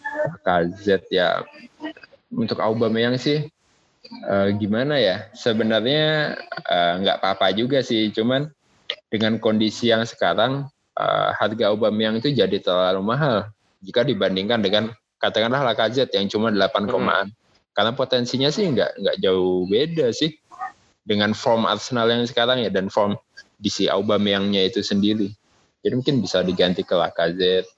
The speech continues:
Speaker 1: Eh, Saka mungkin deh. <laughs> Saka juga, eh, cukup potensi, cukup murah lah kalau mau mencoba gambling. Ya mungkin yang bench boost juga nga-, ngambil Saka juga opsi yang cukup bagus sih di game week,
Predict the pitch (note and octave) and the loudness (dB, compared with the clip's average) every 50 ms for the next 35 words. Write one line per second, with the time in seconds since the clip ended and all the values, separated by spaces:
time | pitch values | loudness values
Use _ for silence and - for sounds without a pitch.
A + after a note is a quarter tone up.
0 | _ _ _ _ _ _ _ _ _ _ _ _ _ _ _ _ - - E2 E2 | _ _ _ _ _ _ _ _ _ _ _ _ _ _ _ _ -6 -4 -2 0
1 | E2 E2 D#2+ D#2+ - F2+ F2 G2 F#2 F2+ F2+ G2 - - E3 F3 - - A3 A3+ | 2 2 2 2 2 0 0 0 0 2 0 0 0 -2 -4 -4 0 2 2 2
2 | A#3 A3+ A3+ A3+ A3 A#3 A3+ G#3+ G3+ - - - A#2 - - D#3+ - - D#3 D3 | 2 2 0 0 -2 -2 -2 -2 -2 -2 -4 -4 -4 -2 -2 -2 0 0 -2 -4
3 | - _ _ _ _ _ _ _ _ _ _ _ _ _ C#3 C#3 - E3+ - _ | -6 _ _ _ _ _ _ _ _ _ _ _ _ _ 0 0 0 0 -2 _
4 | _ _ _ _ - - C#3+ C#3+ C#3+ - G3 F#3+ D#3+ C3 G#2+ F#2+ G2+ F#2+ F2+ E2 | _ _ _ _ -4 -2 -2 -2 0 0 0 2 2 0 0 0 0 2 2 2
5 | E2+ E2 - - - - - _ _ - - - - F#2+ F2+ F2+ E2 E2 E2 D#2+ | 2 0 -2 -4 -6 -10 -14 _ _ -4 -2 0 0 0 2 2 2 2 0 0
6 | F#2 F#2+ G2 F2+ - F#2 D#2+ E2 E2+ F#2+ A#2 - C3 - C#3 C3+ D3+ D3 D3 D#3 | 0 -2 0 0 0 0 0 0 0 0 0 -2 -2 -2 -2 -2 0 0 0 0
7 | E3 - F#3 D3 B2+ - - G#2+ G2+ G#2 G#2+ G#2+ G#2+ A2 G#2+ G#2+ - _ _ - | 0 0 -2 -2 -2 -2 -2 0 0 2 2 0 0 0 -2 -4 -8 _ _ -6
8 | - A2 G#2+ G2+ A2+ G#2+ A2 G#2+ G#2+ G#2+ G2 F#2+ G2+ G2 G2+ G#2 G2+ G2 F#2+ F#2+ | -4 -2 0 0 0 0 0 0 0 0 0 2 2 0 0 0 0 0 0 2
9 | F#2+ F#2+ G2 G#2 G2+ C#3 C#3+ C#3 A#2+ G#2+ G#2 G2 F#2+ G2 F#2+ - - C#3 C#3 C#3 | 2 2 2 2 2 0 2 2 0 0 0 2 2 0 0 0 0 0 0 0
10 | - G#2 F#2+ F#2+ F2+ F2+ F#2 - - _ _ _ - G2 F#2 F#2 G2 G2 F#2 - | 0 0 2 2 2 2 0 -2 -4 _ _ _ -2 -2 0 2 2 0 0 0
11 | E2+ F2 - - C3+ C3+ A#2+ F#2 E2+ - - - - - - - F#2+ F#2 F2 F2+ | -2 -2 0 0 0 0 0 0 0 0 0 -2 -2 -4 -4 -2 0 2 2 2
12 | F2+ F#2+ - - F#2+ G2 A2 A#2+ A#2+ A#2 A2 - G2+ G2 F#2 F#2 F2+ F2+ F2+ F#2 | 0 -2 -4 -2 0 0 2 2 2 0 -2 -2 -2 -2 0 0 -2 0 0 0
13 | F2+ F#2 F#2 F#2+ E2+ - | 2 2 2 0 0 -4